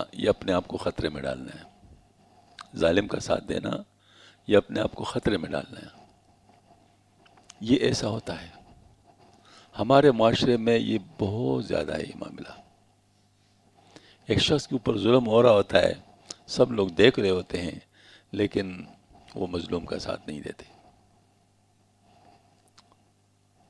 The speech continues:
اگر مظلوم کا ساتھ دینے والے چار پانچ بھی ہو نا، تو بھی ظالم بھاگ جاتا ہے۔ ظالم میں اتنی جان نہیں ہوتی، یہ سامنے سامنے ہوتی ہے بات،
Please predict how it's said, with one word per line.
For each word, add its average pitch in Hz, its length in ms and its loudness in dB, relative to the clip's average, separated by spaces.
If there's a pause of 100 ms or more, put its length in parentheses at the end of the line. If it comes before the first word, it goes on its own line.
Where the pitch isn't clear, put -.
(380)
اگر 202 260 6
مظلوم 180 380 4
کا 165 140 8
ساتھ 165 280 4
دینے 156 160 8
والے 170 240 8
چار 151 200 6
پانچ 196 360 6
بھی 135 120 4
ہو 123 140 6
نا، 165 180 4 (520)
تو 147 120 4
بھی 214 180 4
ظالم 151 360 8
بھاگ 131 140 12
جاتا 104 340 0
ہے۔ - 60 -10 (2500)
ظالم 165 240 10
میں 180 120 2
اتنی 165 160 -2
جان 175 220 6
نہیں 208 120 4
ہوتی، - 280 2 (1800)
یہ 123 100 4
سامنے 165 380 6
سامنے 151 300 4
ہوتی 160 260 4
ہے 170 60 6
بات، - 200 8